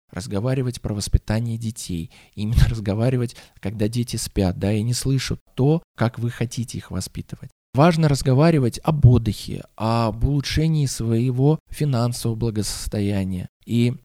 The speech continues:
не пытаться именно это правильно доносить. И здесь важно убирать эмоции и пытаться именно захотеть сначала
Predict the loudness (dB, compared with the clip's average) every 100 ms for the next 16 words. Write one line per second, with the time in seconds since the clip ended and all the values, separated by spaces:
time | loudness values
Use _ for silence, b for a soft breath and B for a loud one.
0 | _ -10 -4 -2 -2 -2 -2 -2 -2 -2
1 | -2 0 0 0 -2 -6 -4 -2 0 -2
2 | -2 -4 -2 -2 -2 -8 -12 -14 _ -8
3 | -6 0 0 0 0 0 0 -6 -8 -2
4 | 2 2 2 0 -2 0 -2 -2 -6 -8
5 | -10 -12 _ -6 -2 0 -2 -4 -8 -6
6 | -4 -4 -4 -4 -4 -4 -8 -10 -10 -6
7 | -6 -8 _ -12 -10 -6 -6